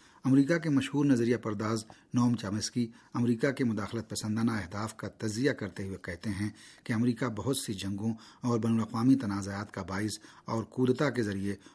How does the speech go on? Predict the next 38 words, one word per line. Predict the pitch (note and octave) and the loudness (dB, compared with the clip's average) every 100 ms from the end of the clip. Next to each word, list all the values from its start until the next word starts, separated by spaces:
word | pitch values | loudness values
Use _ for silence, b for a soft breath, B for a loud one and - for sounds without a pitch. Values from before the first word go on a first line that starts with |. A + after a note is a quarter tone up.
| B | B
حکومتوں | G#2 A#2 A#2 A2+ | -6 -2 0 2
کا | B2 A2+ | 0 -2
تختہ | - G2+ - | -6 -8 -8
پلٹنے | G#2 G2 F#2+ A2 | -6 -8 -4 -6
کا | A2 | -4
عامل | F2+ F#2 F#2+ - | -6 -4 -4 -6
ہے۔ | - - B B B B | -12 -16 B B B B
جیسا | B2 D3+ | -2 0
کہ | C#3+ | 2
انیس | C#3+ C3+ C3+ | 4 4 2
سو | C3 | -2
ترپن | - A#2 A2+ D3 | -4 -4 0 2
میں | C#3+ | 4
اس | A#2+ A2+ | 2 0
نے | B2 - B B | -2 -4 B B
ایران | C3+ B2+ C3+ | 2 2 2
کی | C#3+ C#3 | 0 -4
قانونی | - A2+ B2+ C#3+ | -4 2 4 4
حکومت | A#2+ G2 A#2 B2 | 4 2 0 -2
کے | A2 | -4
خلاف | - F#2 F2+ - | -8 -8 -8 -8
کیا۔ | G2 F2+ - B B B B | -10 -10 -14 B B B B
علاقے | C3 C3+ C#3 | 0 0 2
میں | D#3+ | 2
اثر | C#3+ C#3 | 2 0
و | A#2+ | -2
رسوخ | A2 C3+ C3+ C3+ | -2 0 0 0
قائم | A2+ A2 | 0 0
کرنے | A2 A2+ C3+ | 2 4 4
کے | C3 | 4
لیے | A#2 A2+ A2 B B | 2 0 0 B B
امریکہ | A#2+ A#2 B2 C#3+ | 0 2 2 2
اور | C#3 B2+ | 2 2
سعودی | A#2 G#2+ A2 | 0 -2 0
عرب | A#2+ A#2+ | 0 -2
کی | A#2+ | -2
مشترکہ | G#2 - A2 G#2+ | -4 -4 -6 -2
اسٹریٹجی | A#2+ A2 F2+ G2+ G#2 A2+ | -2 -4 -6 -6 -2 -2